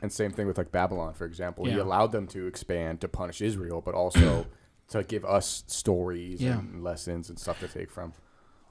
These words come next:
Speaker 2: Well, the wealth of the wicked is laid up for the just kind of thing. So it's
Speaker 1: Mm-hmm.
Speaker 2: just like, the,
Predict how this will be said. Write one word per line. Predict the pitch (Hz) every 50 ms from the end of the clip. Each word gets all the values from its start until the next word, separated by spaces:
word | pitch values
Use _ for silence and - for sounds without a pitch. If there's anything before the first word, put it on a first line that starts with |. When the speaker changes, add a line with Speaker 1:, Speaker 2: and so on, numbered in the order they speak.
| _ _ _
Speaker 2:
Well, | - 170 175
the | 160 160
wealth | 156 156 165 170 190 190 -
of | 190 160
the | 151
wicked | 143 156 180 175 - 143
is | 143 117
laid | 123 135 139 139
up | 123
for | - 120
the | 117 110
just | 110 120 123 120 - -
kind | 123 113 104
of | 92
thing. | - 104 92 82 - - -
So | - - - 139
it's | 135 120
Speaker 1:
Mm-hmm. | -
Speaker 2:
just | 147 123 - -
like, | 127 123 117 117
the, | 123 135 131 127